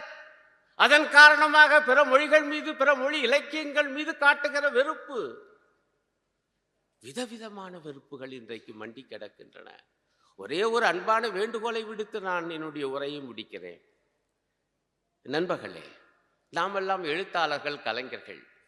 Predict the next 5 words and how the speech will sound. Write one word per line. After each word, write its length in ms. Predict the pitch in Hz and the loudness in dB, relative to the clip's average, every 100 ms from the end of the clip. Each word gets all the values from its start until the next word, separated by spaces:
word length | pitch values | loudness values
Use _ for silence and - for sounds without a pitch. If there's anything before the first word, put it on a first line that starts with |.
| _ _ _ _ _ _ 160 | _ _ _ _ _ _ -8
இத்தகைய 600 | 220 - 311 302 285 269 196 | -8 -2 -2 0 0 0 0
வெறுப்பு 340 | 233 269 285 226 | -2 -4 -10 -6
மண்டி 220 | 202 208 - | -6 -8 -8
கிடக்கும் 420 | 202 185 180 170 143 | -6 -6 -6 -10 -8
பொழுது, 360 | 135 107 101 | -8 -8 -12